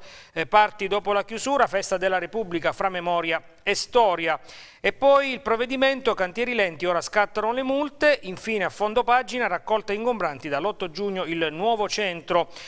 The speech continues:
E poi la pagina di Avezzano Sulmona, schianto, muore ingegnere di ventotto anni, l'incidente sulla soprestrada dell'Iria Balsorano,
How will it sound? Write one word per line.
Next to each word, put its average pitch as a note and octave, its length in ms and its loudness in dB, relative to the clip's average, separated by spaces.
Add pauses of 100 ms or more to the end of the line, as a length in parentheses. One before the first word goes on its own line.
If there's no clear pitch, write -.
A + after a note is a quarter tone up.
(140)
E E3 80 -4
poi A#3+ 240 4
la G3+ 120 2
pagina G#3+ 340 -2
di F#3 80 -2
Avezzano F#3+ 420 -2
Sulmona, G#3 460 0
schianto, D#3+ 500 2
muore E3+ 240 -2
ingegnere E3+ 640 -6
di D#3 140 -4
ventotto F3+ 560 -2
anni, G3+ 220 -2
l'incidente D#3 520 -6
sulla D#3+ 240 -4
soprestrada E3+ 640 -2
dell'Iria D#3+ 400 -4
Balsorano, G#3 640 -2